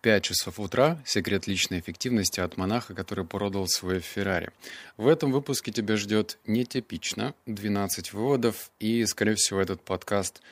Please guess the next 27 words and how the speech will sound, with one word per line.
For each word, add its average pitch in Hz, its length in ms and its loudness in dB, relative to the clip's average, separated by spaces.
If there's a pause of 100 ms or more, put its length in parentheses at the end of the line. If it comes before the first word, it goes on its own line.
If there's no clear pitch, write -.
(220)
затянется 87 720 -4 (240)
и 92 80 -6
будет 92 240 -2
чуть 98 220 -4
больше 92 340 -2
пятнадцати - 500 -6
минут. 110 320 -2 (540)
Давай 147 160 6
перед 117 240 0
выводами 117 540 4
все-таки 92 360 -8
побухтим. 131 560 -2 (720)
Расскажу 107 480 0
коротко, 104 420 2
стоит 113 320 0
ли 101 80 -4
тебе 101 240 -2
читать - 320 -4
эту - 160 -10
книгу, 139 320 -2
ну 110 160 2
а 120 60 4
дальше 104 260 0
ты - 80 -8
уже 90 160 -4
сам 90 240 -4
решишь. 87 400 -8